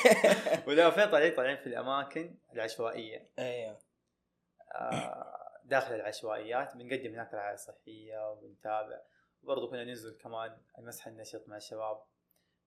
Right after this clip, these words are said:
Speaker 2: كانت فترة جميلة صراحة.
Speaker 1: أيوة.
Speaker 2: ودائما أصحاب التطوع هم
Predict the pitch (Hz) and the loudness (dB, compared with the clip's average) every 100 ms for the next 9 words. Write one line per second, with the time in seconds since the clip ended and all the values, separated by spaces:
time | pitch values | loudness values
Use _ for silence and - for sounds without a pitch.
0 | _ - 147 135 139 131 120 123 131 117 | _ -2 0 0 -6 -4 -4 -4 -4 -6
1 | 107 110 110 107 - 127 123 120 127 _ | -6 -6 -6 -6 -8 -10 -10 -12 -16 _
2 | _ 120 120 120 117 117 - - - 135 | _ -16 -14 -12 -14 -14 -14 -16 -2 4
3 | 143 127 123 - 139 123 - - 131 131 | 4 2 -4 -2 -2 -2 -6 -4 -2 -2
4 | 139 - - _ _ _ _ _ _ _ | -6 -8 -16 _ _ _ _ _ _ _
5 | 131 131 120 | -18 -16 -14